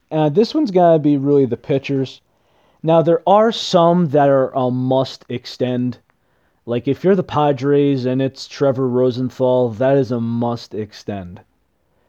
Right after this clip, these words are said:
But then there are some where you kinda look at and you're like, "What are these people gonna do?" For example, Liam Hendricks is not gonna be an Oakland A next year. He's just not.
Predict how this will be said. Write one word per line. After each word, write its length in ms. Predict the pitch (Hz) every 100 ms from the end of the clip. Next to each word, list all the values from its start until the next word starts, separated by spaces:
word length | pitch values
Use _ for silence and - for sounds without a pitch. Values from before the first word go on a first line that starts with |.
| _
But 200 | 156 156
then 240 | 196 214
there 200 | 202 185
are 60 | 165
some 480 | - 175 160 160 156
where 180 | 143
you 140 | 139 139
kinda 260 | 160 143
look 300 | 135 135 139
at 260 | 143 139 135
and 100 | 127
you're 140 | 123
like, 480 | 123 120 120 113 _ _ _ _ _ _
"What 200 | - 196
are 40 |
these 180 | 240 220
people 360 | - 180 170 151
gonna 240 | 131 120
do?" 480 | 107 98 107 76 123 - _ _ _ _
For 120 | 156
example, 800 | 156 120 175 208 208 - 139 139 _ _ _ _ _ _ _ -
Liam 400 | 127 175 214 180
Hendricks 600 | 170 185 170 208 208 - -
is 240 | 143 120
not 360 | 131 139 147 -
gonna 180 | 143
be 160 | 135 135
an 100 | 131
Oakland 400 | 123 131 127 123
A 320 | 117 104 90 _ _ _ _ _ _ _
next 400 | 110 110 110 -
year. 280 | 107 92 - _ _ _ _ -
He's 160 | 120
just 240 | - 117 -
not. 340 | 101 87 73